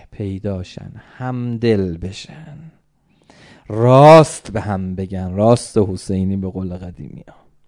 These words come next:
در محبت و مودت ما همدل باشند، توفیق ملاقات امام زمان و اینکه خود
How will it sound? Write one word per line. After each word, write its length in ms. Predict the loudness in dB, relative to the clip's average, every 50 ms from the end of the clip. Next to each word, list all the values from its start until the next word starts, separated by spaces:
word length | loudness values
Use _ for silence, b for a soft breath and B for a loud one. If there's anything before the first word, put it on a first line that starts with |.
| _ b b b b b b b b b
در 160 | -4 -2 -2
محبت 600 | -2 -2 -2 -2 -4 -6 -6 _ -2 -2 -2 -2
و 60 | -4 -4
مودت 640 | -4 -6 -6 -6 -6 -8 -8 _ -8 -8 -6 -6
ما 240 | -4 -2 -2 -2 -2
همدل 840 | -4 -6 -6 -6 -4 -4 -4 -6 -8 -6 -2 0 0 0 0 -2 -4
باشند، 880 | -4 -4 -4 -4 -2 -4 -8 -10 -10 -8 -6 -6 -4 -6 -8 -10 -14 _ b b b b b b b b b b b b b b b b b b _ _ _
توفیق 800 | -12 -8 -4 -4 -4 -4 -6 -6 -6 -4 -4 -4 -4 -8 _ -10
ملاقات 1160 | -10 -10 -10 -10 -8 -6 -6 -4 -4 -2 -2 -4 -4 -6 -4 -2 -2 -2 -2 -2 -4 -6 -4
امام 540 | -2 0 4 6 6 8 8 8 6 6 4
زمان 580 | 4 4 2 4 6 6 6 6 6 4 0 -4 -8 _ _ b b b b b b b b b _
و 40 | -10
اینکه 420 | -6 -4 -4 -4 -4 -2 -4 -4
خود 460 | -4 -4 -6 4 8 10 10 12 10